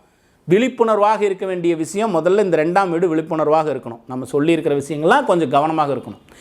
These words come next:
குருவினுடைய ஐந்தாம் பார்வை உங்களுடைய ராசிக்கு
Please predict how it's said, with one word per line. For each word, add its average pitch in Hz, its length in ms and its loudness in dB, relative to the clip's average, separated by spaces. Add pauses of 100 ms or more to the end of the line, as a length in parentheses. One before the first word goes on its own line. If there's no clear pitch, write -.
(400)
குருவினுடைய 311 600 6
ஐந்தாம் 294 540 0
பார்வை 262 320 0
உங்களுடைய 233 360 0
ராசிக்கு 226 840 0